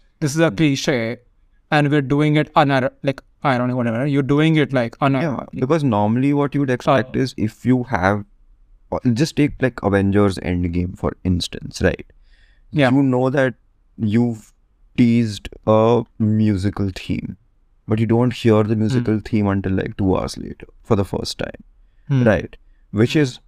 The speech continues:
Speaker 2: how you set something up and pay it off, right? But this movie has no
Speaker 1: Yeah.
Speaker 2: concept of setups and payoffs, right?
Speaker 1: And same with the End-, Endgame is that you set up, like, you cannot use Avengers As-, Assemble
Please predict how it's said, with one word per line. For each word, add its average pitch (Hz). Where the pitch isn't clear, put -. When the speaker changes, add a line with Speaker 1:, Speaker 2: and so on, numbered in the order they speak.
Speaker 2:
how 113
you 127
set 123
something 117
up 107
and 117
pay 98
it -
off, -
right? 104
But 107
this 127
movie 135
has 131
no 113
Speaker 1:
Yeah. 127
Speaker 2:
concept 113
of 113
setups -
and 104
payoffs, -
right? 202
Speaker 1:
And 226
same 180
with 175
the 190
End-, 165
Endgame 165
is 165
that 170
you 160
set 170
up, 175
like, 165
you 160
cannot 180
use 160
Avengers 151
As-, 131
Assemble 143